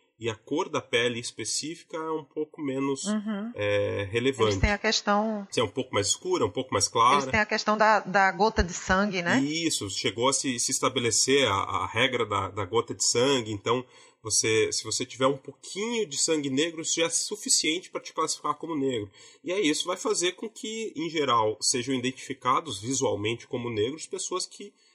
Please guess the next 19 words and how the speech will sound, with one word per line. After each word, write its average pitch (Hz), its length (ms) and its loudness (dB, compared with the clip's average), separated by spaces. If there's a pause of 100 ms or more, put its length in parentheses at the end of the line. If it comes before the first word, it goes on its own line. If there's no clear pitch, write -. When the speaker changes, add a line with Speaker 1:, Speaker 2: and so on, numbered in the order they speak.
(140)
Speaker 1:
às 120 180 0
vezes, 123 240 -2
no 135 140 -4
Brasil, 147 600 -2 (240)
é, 143 760 -6 (140)
tentam 170 480 -2
dizer 175 300 0
que 196 120 -8
não 196 100 -6
são 214 180 -2
negras, 135 500 -2
né? 95 320 -12
Ge-, - 240 -12
ge-, 110 320 -8
gera 104 220 -4
essa 107 180 -8
disso-, - 320 -12
essa 101 380 -6
dissonância. 113 480 -4